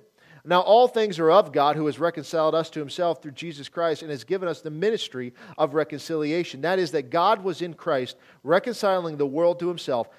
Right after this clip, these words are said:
not imputing their trespasses to them, and has committed to us the word of reconciliation. Now that's loaded there. But there was, it was what God did to make the world able to come back to him. And that ministry has been handed over to the apostles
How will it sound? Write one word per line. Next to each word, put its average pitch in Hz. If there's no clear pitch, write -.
not 202
imputing 233
their 208
trespasses 151
to 127
them, 120
and 165
has 175
committed 208
to 202
us 156
the 170
word 156
of 139
reconciliation. 131
Now 123
that's 233
loaded 214
there. -
But 156
there 214
was, 175
it 202
was 170
what 147
God 214
did 147
to 175
make 160
the 151
world 208
able 170
to 165
come 254
back 180
to 185
him. 147
And 170
that 185
ministry 208
has 180
been 170
handed 214
over 269
to 262
the 233
apostles 190